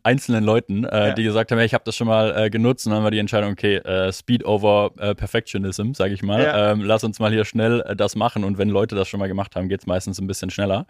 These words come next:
Speaker 2: Mhm.
Speaker 1: Ähm, deswegen haben wir da zuerst die, die HubSpot Marketing Cloud auch eben aufgesetzt, ähm, und die hat bis heute überlebt, ähm,
Speaker 2: <laughs> Ja.
Speaker 1: weil jetzt auch nicht, äh, Salesforce der Riesen-Competitor auf der Ebene
Speaker 2: Ja.
Speaker 1: ist und sagt, "Okay, wir haben da das super ini-,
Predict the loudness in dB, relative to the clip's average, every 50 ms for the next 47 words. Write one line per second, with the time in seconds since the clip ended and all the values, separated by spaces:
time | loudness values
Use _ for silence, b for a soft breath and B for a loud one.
0 | -12 -12 -10 -10 -10 -10 -4 2 4 4 4 4 2 -2 -4 -2 -4 -2 -2 0
1 | 0 0 0 2 2 2 2 2 0 0 -2 -2 -2 -6 -6 -4 -4 -2 -4 -4
2 | -4 -6 -4 0 0 0 0 _ -6 -6 -6 -4 0 2 2 2 2 0 -2 -2
3 | -4 -4 -6 -4 -2 -4 -4 -4 -4 -4 -4 -4 -4 -6 -10 -14 -6 -2 -2 0
4 | 0 -2 -2 -4 -6 -6 -4 -4 -4 -2 -2 -2 -2 -2 -4 _ -10 -4 -2 -2
5 | -2 -2 -2 -2 0 0 2 0 0 -2 -6 -6 0 2 4 4 4 2 0 -2
6 | -4 -2 -2 -4 -2 -2 -4 -4 -2 0 0 2 4 4 4 4 4 4 2 4
7 | 4 2 0 0 0 -2 0 2 4 4 2 4 2 0 0 2 2 0 2 0
8 | 0 -2 -2 -2 -2 0 0 0 0 0 0 0 0 0 0 -2 -2 -2 0 0
9 | 0 0 0 0 0 0 0 0 -2 -4 -4 -4 -2 -2 -2 -2 -4 -8 -6 -4
10 | -2 0 0 0 0 -2 -2 -2 -4 -6 -6 -6 -2 -2 -2 0 -2 -4 -6